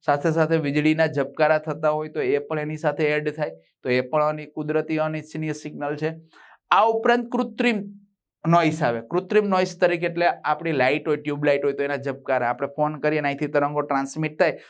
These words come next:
તો ટ્યુબલાઇટના ઝબકારાના જે તરંગો છે એની સાથે ભળે તો એ કૃત્રિમ નોઇઝ કહેવાય. વાહનોનો અવાજ એ કૃત્રિમ નોઇઝ છે,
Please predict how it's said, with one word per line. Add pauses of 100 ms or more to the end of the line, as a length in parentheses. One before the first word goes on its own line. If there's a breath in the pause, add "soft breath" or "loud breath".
(220 loud breath)
તો
ટ્યુબલાઇટના
ઝબકારાના
જે
તરંગો
છે
એની
સાથે
ભળે (340 loud breath)
તો
એ
કૃત્રિમ
નોઇઝ
કહેવાય.
વાહનોનો
અવાજ
એ
કૃત્રિમ
નોઇઝ
છે,